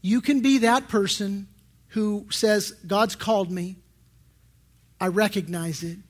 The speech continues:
I'm going to serve him. I'm gonna honor him. I'm gonna surrender to him." Or you can be that person who says, "You know what? I love the world. I'm gonna wa-, I'm not gonna walk in wisdom. I'm gonna walk in the way that seems right to me. I'm gonna walk in the way that floats my boat."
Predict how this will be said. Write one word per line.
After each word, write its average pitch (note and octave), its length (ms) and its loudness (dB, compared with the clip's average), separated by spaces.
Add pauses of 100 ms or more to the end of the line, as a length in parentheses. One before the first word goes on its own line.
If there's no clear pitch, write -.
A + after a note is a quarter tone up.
(100)
I'm F3+ 120 -4
going F#3+ 220 -2
to D#3+ 40 -6
serve G#3+ 340 0
him. F3+ 200 -4
I'm E3+ 100 -6
gonna F3+ 180 -8
honor G3+ 360 -2
him. E3 280 -4
I'm F3 140 -8
gonna E3+ 160 -8
surrender F#3+ 500 -6
to G#3 220 -6
him." G3 180 -2 (200)
Or G3 100 -4
you G#3+ 140 -4
can G#3+ 120 -6
be C4 140 -2
that B3+ 260 -4
person G3 360 -2
who F#3 160 -4
says, F#3 520 -2 (320)
"You G3+ 120 -2
know G#3+ 100 0
what? A3+ 220 2
I G3+ 100 -2
love F#3+ 260 0
the F#3+ 80 -6
world. F#3+ 300 -6 (1800)
I'm D#3+ 100 -8
gonna F3+ 140 -6
wa-, F3+ 240 -2
I'm F3+ 140 -4
not G3 100 -4
gonna G3+ 140 -6
walk F#3 260 -2
in D#3+ 140 -8
wisdom. C#3+ 400 -10 (1300)
I'm E3 140 -10
gonna F3 220 -6
walk E3+ 320 -4
in F3+ 40 -8
the F3 60 -8
way F3 160 -4
that F3 60 -6
seems E3+ 260 -10
right D#3+ 200 -8
to - 100 -14
me. D3 160 -10
I'm D#3 160 -12
gonna E3 120 -10
walk E3+ 440 -4
in F3+ 80 -6
the E3+ 80 -8
way E3+ 180 -4
that E3 140 -10
floats F3 320 -6
my E3 160 -6
boat." C#3 260 -14